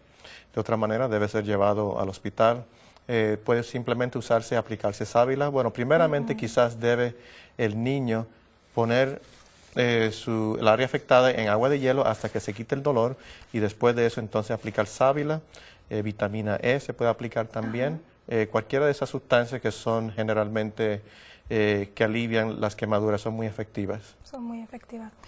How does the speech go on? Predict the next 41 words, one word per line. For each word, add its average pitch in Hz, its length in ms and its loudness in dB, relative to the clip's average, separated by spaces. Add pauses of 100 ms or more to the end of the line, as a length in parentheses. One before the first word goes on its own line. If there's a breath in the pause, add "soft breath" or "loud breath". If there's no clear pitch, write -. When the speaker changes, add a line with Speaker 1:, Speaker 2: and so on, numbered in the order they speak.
(240 loud breath)
Speaker 2:
Muy 254 100 2
bien, 233 220 4
Luis, 233 240 2
nos 226 160 0
quedan 240 240 6
más 233 160 4
condiciones, 254 640 2
pero 240 160 2
desgraciadamente 226 800 -2
se 226 160 -8
nos 240 240 -8
está 226 220 -10
terminando 233 480 -4
el 240 120 -4
tiempo, 294 380 -2 (380 loud breath)
pero 240 180 0
te 233 140 -12
queremos 226 340 -6
agradecer 233 720 0
tu 247 100 -4
participación 233 840 -2
y 269 40 0
aportación 247 720 0
de 277 100 0
tantos 240 320 0
remedios 240 460 0
sencillos 247 520 -2
para 233 220 -2
las 226 140 -4
condiciones 220 520 -4
de 220 100 -2
los 226 120 -4
niños. 220 400 -2
Gracias. 240 480 -2 (400 loud breath)
Speaker 1:
Estoy 113 160 -4
muy 113 160 -2
contento 123 500 -2
de 107 60 2
haber 101 160 0
venido 151 540 -2
y 104 280 -4